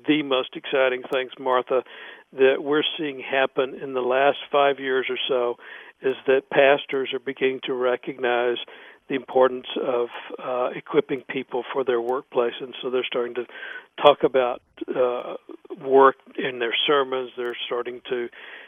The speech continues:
uh, make sure that people have the opportunity to, to make application and have the opportunity to think about work in the ministries of the churches. And this is an incredibly important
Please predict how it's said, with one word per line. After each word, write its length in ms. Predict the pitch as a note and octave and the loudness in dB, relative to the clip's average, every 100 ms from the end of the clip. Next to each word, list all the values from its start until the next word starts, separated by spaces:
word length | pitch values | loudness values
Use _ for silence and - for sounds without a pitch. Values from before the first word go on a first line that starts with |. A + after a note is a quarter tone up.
| _ | _
uh, 340 | - A#2+ B2 - - - - - - | -2 0 0 -4 -8 -14 -16 -20 -10
make 400 | F#3 G3+ F3+ F#3 - - | -8 2 6 8 6 2
sure 220 | D#3 D3 | -4 -8
that 220 | C#3 - | -8 -12
people 360 | - D3 D3 C3+ | -14 -10 -6 -4
have 160 | C3+ B2+ | -4 -2
the 120 | C3+ | 0
opportunity 760 | B2+ - B2+ D3 C3+ C3 C3 A#2+ | 0 -2 -6 -4 -4 -4 -6 -4
to, 160 | B2 A#2+ _ _ _ _ | -6 -6 _ _ _ _
to 80 | - | -8
make 300 | B2+ D3 - | -2 0 0
application 800 | C3+ - C3 - B2 A#2+ C#3+ A#2+ | -2 -2 -4 -2 -2 -2 -4 -6
and 100 | A#2 | -4
have 140 | C3 B2 | -2 0
the 100 | B2 | -2
opportunity 640 | - B2 B2+ A#2+ B2 B2 - - - - | -4 -8 -6 -8 -8 -14 -14 -16 -16 -14
to 80 | C3+ | -2
think 260 | - C#3 - | 2 4 2
about 300 | B2 B2 D3 | -2 -2 -2
work 360 | B2+ B2 - - | 0 0 -4 -6
in 220 | C3 A#2+ | -6 -2
the 80 | A#2 | 0
ministries 640 | C3 C3 A#2 - B2+ B2 - | 2 2 0 -2 -4 -4 -6
of 100 | C3 - | -8 -10
the 80 | A#2 - - | -6 -2 -2
churches. 500 | C3+ C3 - B2+ A#2+ - | -2 -4 -6 -8 -16 -8
And 240 | C#3+ B2 - - - - - | -8 -8 -12 -18 -20 -16 2
this 180 | D#3 - | 2 2
is 140 | D3+ B2+ D#3 | -2 -2 -4
an 180 | B2+ B2+ | -6 -8
incredibly 760 | - - D#3+ D#3 D3+ C#3+ C3+ | -8 0 6 8 8 6 0
important 580 | A#2+ - C3 B2 B2 | 0 -2 2 2 0